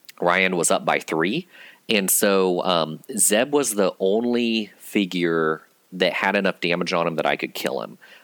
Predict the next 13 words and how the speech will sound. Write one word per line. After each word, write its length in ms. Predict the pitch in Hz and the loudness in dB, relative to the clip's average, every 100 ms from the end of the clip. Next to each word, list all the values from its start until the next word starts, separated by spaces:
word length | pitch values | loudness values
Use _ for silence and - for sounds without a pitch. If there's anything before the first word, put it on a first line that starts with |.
| - | -2
Um, 240 | 87 80 | 0 0
I 180 | 85 85 | 0 0
think 200 | 98 98 | 0 0
at 160 | 92 | 0
this 200 | 87 92 | 0 0
point, 360 | - - 98 92 | 0 0 0 0
between 300 | - 92 82 | -4 -4 -2
motivation 840 | 82 82 80 85 - 90 85 82 78 | 0 0 0 0 -2 -2 -2 -4 -4
and 140 | 82 | -4
a 40 | |
couple 280 | - 104 90 | -4 -4 -4
of 80 | 78 | -2
recovers, 760 | 73 - 87 82 80 80 - | -4 -2 -2 0 0 0 -2